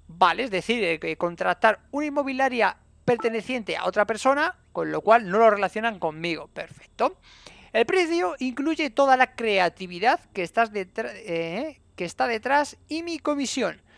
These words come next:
No es barato, pero vale la pena. O sea, el precio incluye toda la creatividad que está detrás. Es decir, el precio por alquilarme, eh,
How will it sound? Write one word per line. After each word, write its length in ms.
No 340
es 100
barato, 360
pero 240
vale 180
la 160
pena. 360
O 40
sea, 140
el 100
precio 300
incluye 340
toda 180
la 100
creatividad 800
que 140
está 200
detrás. 440
Es 100
decir, 320
el 280
precio 420
por 160
alquilarme, 840
eh, 720